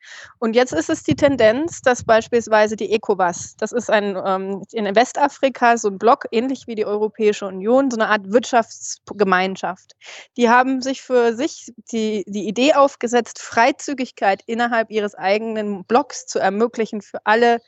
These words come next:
alle Menschen, die da drinnen wohnen. Sprich, ähnlich wie in der Europäischen Union,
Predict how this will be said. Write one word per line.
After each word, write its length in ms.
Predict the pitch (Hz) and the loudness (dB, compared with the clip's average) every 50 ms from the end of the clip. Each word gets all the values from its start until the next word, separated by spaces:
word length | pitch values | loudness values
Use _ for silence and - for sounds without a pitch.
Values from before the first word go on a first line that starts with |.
| _ _ _ _ _ _ _ | _ _ _ _ _ _ _
alle 180 | 226 220 233 | 2 2 2
Menschen, 360 | 220 214 202 208 214 - - 214 | 4 2 0 -2 -4 -8 -8 -8
die 80 | 208 | -2
da 160 | 202 208 196 | 0 0 0
drinnen 320 | 190 190 208 196 190 185 170 | 0 -2 -4 -2 -2 -2 -4
wohnen. 260 | 180 175 175 175 175 | -6 -10 -10 -12 -16
Sprich, 360 | - - - - 262 277 - - | -18 -18 -2 0 0 0 2 2
ähnlich 320 | 262 285 320 311 - - | 4 4 4 0 -2 -2
wie 80 | 240 240 | -4 -2
in 80 | 240 | 0
der 180 | 233 220 202 190 | 2 2 2 2
Europäischen 580 | 202 202 214 208 - 233 233 233 - - 226 | 0 -2 -4 -2 2 2 2 2 0 -6 -10
Union, 520 | 202 - 214 208 214 220 233 247 262 285 | -8 -6 -6 -4 -2 0 0 0 0 0